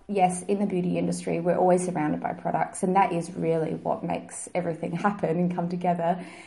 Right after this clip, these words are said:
But I would love for it to be a non-biased place where, yes, we can talk about products, of course we can, but it's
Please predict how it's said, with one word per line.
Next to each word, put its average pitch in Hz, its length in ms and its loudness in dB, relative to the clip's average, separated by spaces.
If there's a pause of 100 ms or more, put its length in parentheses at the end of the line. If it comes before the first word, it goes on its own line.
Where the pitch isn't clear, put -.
(180)
But 196 120 2
I 202 80 6
would 202 180 2
love 202 380 4
for - 320 -4
it 180 120 -4
to 202 60 -2
be 180 180 2
a 175 40 6
non-biased 180 880 2
place 226 460 -2
where, 175 500 2 (220)
yes, 214 340 4
we 220 100 0
can 202 280 -2
talk 175 240 -2
about - 300 -2
products, - 360 -2
of 202 140 -4
course 180 240 -2
we 180 100 -6
can, 175 500 -2
but 170 300 2
it's - 460 -8